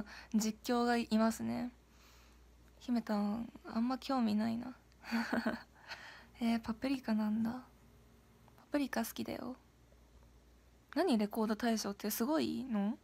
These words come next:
大賞だからすごいんだろうな。うーん。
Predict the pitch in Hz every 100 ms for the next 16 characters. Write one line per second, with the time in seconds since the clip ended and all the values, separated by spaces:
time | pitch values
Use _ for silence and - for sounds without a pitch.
0 | - - - - - - - 262 - 285
1 | 285 226 214 214 220 254 240 214 208 208
2 | 214 226 - - - - - - - -
3 | - - - - - - - - - -
4 | - 240 240 254 262 262 262 262 262